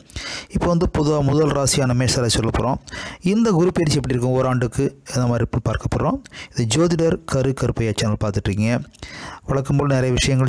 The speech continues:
சொல்றோம், பார்ப்பீங்க. உங்களுக்கு கண்டிப்பா பிடிச்சிருக்கும். சப்ஸ்கிரைப் பண்ணாம மறந்துடாம சப்ஸ்கிரைப் பண்ணிருங்க. மறந்துடாம bell button அமைக்கிருங்க. பிடிச்சா like பண்ணுங்க, ரொம்ப பிடிச்சா share பண்ணுங்க.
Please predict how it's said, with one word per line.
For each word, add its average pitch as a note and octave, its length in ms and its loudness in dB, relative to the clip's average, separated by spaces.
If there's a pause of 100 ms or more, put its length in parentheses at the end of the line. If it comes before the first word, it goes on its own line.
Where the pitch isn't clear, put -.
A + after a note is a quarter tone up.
சொல்றோம், A#2+ 340 0
பார்ப்பீங்க. A2 360 0
உங்களுக்கு A2+ 260 -2
கண்டிப்பா A2+ 360 0 (100)
பிடிச்சிருக்கும். G#2+ 400 0 (360)
சப்ஸ்கிரைப் F3 360 0
பண்ணாம C#3+ 240 2
மறந்துடாம B2 300 0
சப்ஸ்கிரைப் A#2 280 0
பண்ணிருங்க. G#2+ 420 0 (600)
மறந்துடாம B2 300 0
bell A#2+ 200 0
button B2 280 -4
அமைக்கிருங்க. G#2+ 460 0 (500)
பிடிச்சா D#3+ 220 0
like A#2 280 0
பண்ணுங்க, A2 440 0 (220)
ரொம்ப E3 320 2
பிடிச்சா B2 180 0 (100)
share A2+ 160 0
பண்ணுங்க. A#2 340 0